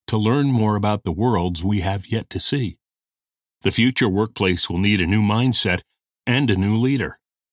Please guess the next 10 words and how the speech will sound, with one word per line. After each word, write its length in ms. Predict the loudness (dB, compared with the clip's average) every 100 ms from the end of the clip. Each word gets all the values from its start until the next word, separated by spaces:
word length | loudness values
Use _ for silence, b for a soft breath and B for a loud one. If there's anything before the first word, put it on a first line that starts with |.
| _ _ _ _ _ _
The 100 | -4
world 260 | 0 0 0
of 120 | -2
business 460 | 0 0 0 -2 -2
will 100 | -2
never 300 | 0 0 0
be 120 | 0
the 120 | -2
same 300 | -2 -2 -2
again. 400 | -2 0 -2 -4